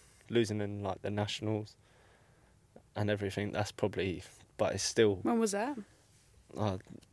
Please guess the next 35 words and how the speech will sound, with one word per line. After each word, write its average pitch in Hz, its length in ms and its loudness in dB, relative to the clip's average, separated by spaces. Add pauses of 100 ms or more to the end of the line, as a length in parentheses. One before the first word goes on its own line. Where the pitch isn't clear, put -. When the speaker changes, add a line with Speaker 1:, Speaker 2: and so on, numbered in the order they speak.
(140)
Speaker 1:
like, 110 240 10
you, 120 300 10
you 131 140 10
have 135 180 12
nationals 110 460 4
every 104 240 4
year. 104 320 6 (100)
Speaker 2:
Oh, 220 140 12
okay. 208 160 2
Speaker 1:
So 107 60 8
it's 95 220 2
like, 101 440 2 (1300)
every 107 280 4
year 107 200 6
it's, 98 200 2
like, 90 180 0
juniors, 107 760 4
like, 113 220 12
schoolboys, 107 800 8 (800)
then 107 120 0
it 104 40 2
goes 101 220 2
juniors, 101 540 0
then 101 120 0
it 95 80 -4
goes 92 220 -4
youths, 98 400 -4
then 101 120 -2
it - 80 -6
goes 87 200 -4
seniors. 101 400 -4 (200)
Speaker 2:
Mm. 214 300 0 (420)
Speaker 1:
So, 101 380 2 (380)
like, 95 280 -2 (240)
you, 101 220 -4